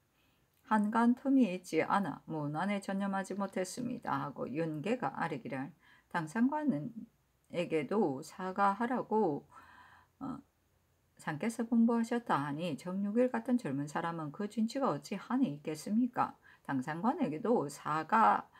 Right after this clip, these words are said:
서당하는 것이 박민원에게서 시작되었으니 정육일도 서당에 둘만 합니다. 그러나 신이 덕건대 정육일이 제질은 아름다우나 다만 성질이 게을러 민원처럼 부지런하지 못하다니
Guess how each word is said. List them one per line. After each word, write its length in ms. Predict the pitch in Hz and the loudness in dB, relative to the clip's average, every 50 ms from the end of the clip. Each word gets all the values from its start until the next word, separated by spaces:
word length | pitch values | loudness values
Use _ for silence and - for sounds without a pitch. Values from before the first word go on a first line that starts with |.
| - - - - - - _ _ - - - _ _ - | -20 -20 -20 -20 -20 -20 _ _ -20 -20 -20 _ _ -14
서당하는 720 | 147 - - 160 165 196 214 - 240 233 233 240 240 247 240 | -14 -6 -2 0 0 0 2 2 2 2 4 4 4 4 4
것이 440 | 220 170 156 - - 202 165 - - | 4 2 0 0 0 0 0 0 -2
박민원에게서 1300 | - - 151 165 185 208 220 220 214 220 220 226 233 233 226 220 220 226 247 254 247 - 156 160 165 180 | -6 -8 -6 -2 2 2 4 4 4 6 6 6 6 6 6 6 4 2 0 0 0 0 0 0 0 -2
시작되었으니 960 | 202 - - 240 - 175 175 170 - 165 160 151 160 156 - 247 233 151 139 - - - _ _ | -4 -6 -10 -6 -4 -4 -6 -4 0 0 0 0 0 0 2 2 2 2 0 -4 -12 -20 _ _
정육일도 880 | - - 240 262 247 175 180 208 233 - 190 165 117 147 170 180 143 | 0 2 4 4 4 4 2 0 2 2 0 0 2 2 2 2 2
서당에 580 | 123 - - 151 135 123 147 156 180 226 240 180 | -2 -4 -4 -4 -4 -2 -2 0 2 2 2 2
둘만 420 | - 165 165 175 190 226 254 185 | 0 -4 -4 0 2 2 2 2
합니다. 500 | 147 139 147 151 190 220 - 139 - - - | 0 -2 -4 -4 -4 -2 -2 -4 -4 -8 -12
그러나 320 | - - 220 226 277 311 277 | -8 0 0 2 2 2 -2
신이 340 | - - 240 254 277 226 | -4 2 4 4 4 4
덕건대 540 | - 151 147 - 233 226 190 196 175 - - | 2 -2 -2 2 2 4 4 4 2 0 -2
정육일이 600 | - - 175 190 190 202 226 247 285 262 202 165 156 | -6 -6 -4 -4 -2 -2 -2 0 0 0 0 -2 -2
제질은 560 | - 156 151 147 143 - 214 233 180 143 147 | -4 -4 -4 -4 -2 -2 -2 -2 -2 -2 -4
아름다우나 640 | - 147 139 143 143 143 147 147 170 196 233 208 143 | -4 -6 -4 -4 -4 -4 -4 -2 0 2 2 0 0
다만 320 | - 165 180 202 220 196 | -4 -6 -4 -2 -2 -2
성질이 440 | 165 - - 160 143 160 214 285 311 | -4 -6 -8 -8 -6 -4 -4 -6 -4
게을러 460 | 302 196 156 165 202 262 233 - - - - - - - _ | -2 -2 0 0 2 2 0 0 -2 -6 -16 -20 -20 -14 _
민원처럼 560 | - 156 156 151 190 226 - 359 349 285 175 | -4 -2 -2 0 0 -2 -2 0 0 0 -2
부지런하지 680 | - - 143 147 131 147 156 160 185 190 220 226 - | -2 -6 -6 -4 -4 -2 -2 0 0 0 0 0 -2
못하다니 800 | 233 - - 170 - - 190 175 147 131 127 147 180 208 - - | -4 -4 -4 -2 0 0 2 2 2 2 2 0 0 -2 -2 -4